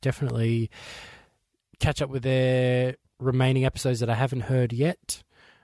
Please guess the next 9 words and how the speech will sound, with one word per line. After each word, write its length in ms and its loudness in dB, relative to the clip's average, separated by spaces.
Uh, 520 2
maybe 540 0
watch 320 -4
something 400 -2
on 100 0
Netflix. 380 -2
I'm 80 -6
kind 160 0
of 100 -2